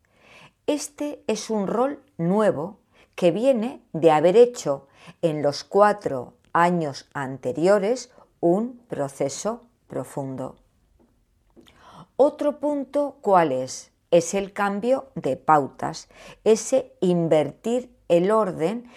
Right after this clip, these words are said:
que en el desarrollo de danza lógica ya lo hemos iniciado. Hemos iniciado ese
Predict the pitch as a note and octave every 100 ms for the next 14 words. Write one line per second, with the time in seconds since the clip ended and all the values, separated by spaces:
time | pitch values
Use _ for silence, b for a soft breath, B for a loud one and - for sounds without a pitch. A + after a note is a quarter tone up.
0 | B B F3 D#3+ D3+ D3 D3 C#3+ D3 C#3
1 | E3 G3 G#3+ G3+ D#3 C#3 D3 D#3 - F#3
2 | A3 A3 G#3 G3 - B3 - B B B
3 | D3 E3+ A#3+ - - E3 D#3 F3+ F3 D#3+
4 | - D3+ C#3 - B2 B2 D3 G#3 _ b
5 | b b b F3 G3+ B3 A#3+ - - D#3
6 | D3 - A3 B3+ C#4 C4+ B B B G#3
7 | A#3+ - C4 C4 -